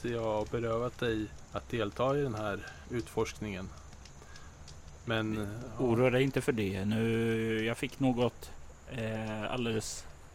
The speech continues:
Speaker 2: Ja, jag fick något mer vettigt att göra med min tid, säger han och, eh, håller... Ja, liksom hjälper dig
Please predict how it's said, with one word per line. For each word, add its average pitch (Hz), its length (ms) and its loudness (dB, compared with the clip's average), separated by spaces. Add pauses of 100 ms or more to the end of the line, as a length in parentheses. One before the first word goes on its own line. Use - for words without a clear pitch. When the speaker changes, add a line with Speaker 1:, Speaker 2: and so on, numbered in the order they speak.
(440)
Speaker 2:
Ja, 127 140 4
jag 143 180 8
fick - 220 -4
något 123 280 4
mer 113 220 6
vettigt 110 500 -2
att - 60 0
göra 73 300 -4 (100)
med 110 160 0
min 101 180 2
tid, - 260 -6 (100)
säger 104 240 2
han 104 200 2
och, 98 200 2 (840)
eh, 104 560 0 (320)
håller... 104 760 2 (460)
Ja, 123 180 6
liksom 107 440 2 (100)
hjälper 123 400 0
dig 110 360 0